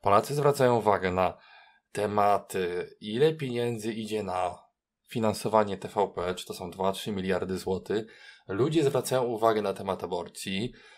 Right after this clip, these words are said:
Ludzie zwracają uwagę na tematy, które budzą skrajne emocje, ponieważ wydają się z punktu widzenia życia bardzo istotne.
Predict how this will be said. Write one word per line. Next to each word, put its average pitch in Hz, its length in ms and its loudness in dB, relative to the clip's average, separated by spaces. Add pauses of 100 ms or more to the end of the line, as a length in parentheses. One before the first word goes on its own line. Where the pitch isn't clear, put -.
(120)
Ludzie 143 440 4
zwracają 117 640 0
uwagę 110 480 -6
na 107 120 -2
tematy, 104 1000 -4 (400)
które 139 840 0
budzą 131 520 0
skrajne 127 640 0
emocje, 113 600 0
ponieważ 120 640 -6
wydają 117 680 0
się 104 340 -4
z - 80 -10
punktu 151 480 -6
widzenia 131 400 -4
życia 135 320 -4
bardzo 127 320 -2
istotne. - 680 -8